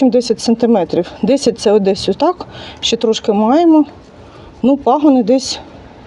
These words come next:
ну, деякі навіть по п'ятнадцять сантиметрів. Приріст видно молодий цього року, десь отак. То ця лопатка точно за цей рік наросла,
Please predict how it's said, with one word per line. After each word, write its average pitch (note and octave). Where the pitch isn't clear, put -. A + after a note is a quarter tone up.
ну, A3+
деякі C#4
навіть B3+
по A#3+
п'ятнадцять B3
сантиметрів. G3+
Приріст C#4
видно A3+
молодий A#3
цього B3
року, F#4
десь C4+
отак. C#4+
То A3
ця B3+
лопатка B3
точно G#3
за G3+
цей G3
рік G#3+
наросла, G#3+